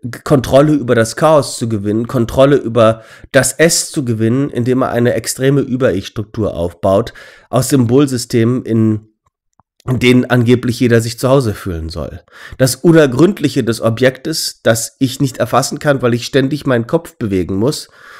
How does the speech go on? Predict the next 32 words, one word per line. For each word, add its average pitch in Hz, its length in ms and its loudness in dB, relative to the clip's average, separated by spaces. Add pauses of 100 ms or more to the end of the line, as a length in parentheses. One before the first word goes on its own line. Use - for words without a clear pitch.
(400)
fällt 151 320 2
zusammen 139 540 2
mit 135 380 -2
dem 127 260 2
Unergründlichen 117 920 -2
in 117 180 0
mir 113 200 2
selbst. - 760 -4 (600)
Ne, 127 140 4
und 135 140 4
das - 180 2
Chaos 165 320 4
in 139 80 -2
meinem 135 280 2
eigenen 143 380 2
Leben 135 460 0
löse 127 340 2
ich 117 140 -6
dann 120 300 0
im 117 240 -2
Cha-, 101 340 -2
äh, 113 200 2
indem 117 240 0
ich 117 120 -4
versuche, 120 380 -2
das 110 160 -2
Chaos 107 280 0
in 117 80 -2
der 110 120 0
Welt 107 200 2
zu 104 120 -10
lösen. 69 440 -10